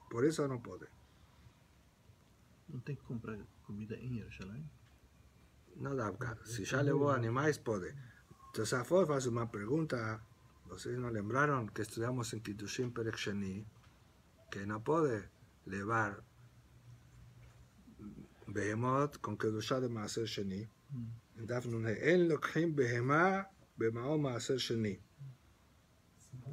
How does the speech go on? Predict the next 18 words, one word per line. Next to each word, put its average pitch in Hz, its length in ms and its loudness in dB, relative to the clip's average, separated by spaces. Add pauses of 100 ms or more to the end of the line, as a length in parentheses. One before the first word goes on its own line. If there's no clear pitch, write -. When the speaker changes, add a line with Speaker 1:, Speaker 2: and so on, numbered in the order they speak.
(160)
Speaker 3:
Sí, 143 80 -12 (140)
sí. 135 100 -6 (400)
Speaker 1:
Porque 104 280 -2
Shema 147 340 4
Yegadel 120 480 4
Adarim, 120 460 4
Adarim. 113 440 0
Tal 104 180 -2
vez 143 120 8
van 123 180 4
a 107 60 0
hacer 113 220 0
un 104 80 -4
filho, 147 400 4
va 107 80 0
a 104 40 -14
tener 110 160 -4
Kedushá, 120 560 -2